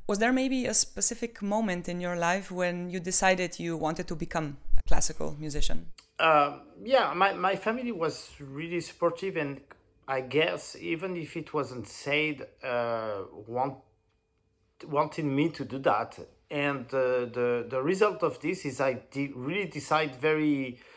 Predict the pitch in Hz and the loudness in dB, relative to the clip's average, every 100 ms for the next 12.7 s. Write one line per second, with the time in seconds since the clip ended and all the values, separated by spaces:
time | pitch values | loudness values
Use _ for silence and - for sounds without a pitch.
0 | - - _ - 151 139 120 123 113 - | -20 -20 _ 4 4 4 2 2 2 -4
1 | - _ - - - _ - 123 147 151 | -20 _ -20 -20 -20 _ -6 -2 0 4
2 | 147 147 147 160 151 151 165 156 147 143 | 4 6 4 0 -2 -2 0 0 0 -8
3 | 127 135 131 127 - - _ _ _ _ | -6 -4 -4 -8 -16 -20 _ _ _ _
4 | _ - 156 147 160 160 165 160 143 143 | _ -6 -4 0 -2 -2 0 0 0 0
5 | 139 143 143 143 127 127 120 127 107 127 | 2 2 -2 -4 0 0 4 2 2 0
6 | 131 131 143 123 110 127 113 110 90 - | 0 0 -4 -4 -6 -6 -6 -6 -10 -8
7 | 113 151 147 123 135 117 98 110 110 95 | 0 0 2 0 2 2 -2 -4 -4 -10
8 | - 117 131 131 120 117 113 110 110 104 | -8 -8 -6 -8 -8 -8 -8 -8 -8 -8
9 | 107 101 107 104 98 101 104 98 101 95 | -10 -4 -2 -2 -4 -10 -6 -4 -4 -6
10 | - - 107 104 92 - - 98 98 - | -10 -8 -4 -4 -6 -14 -10 -8 -8 -6
11 | 110 110 104 110 98 110 113 - 95 95 | -6 -6 -6 -8 -4 -6 -6 -8 -8 -8
12 | - 104 90 90 - 80 | -8 -8 -8 -12 -16 -18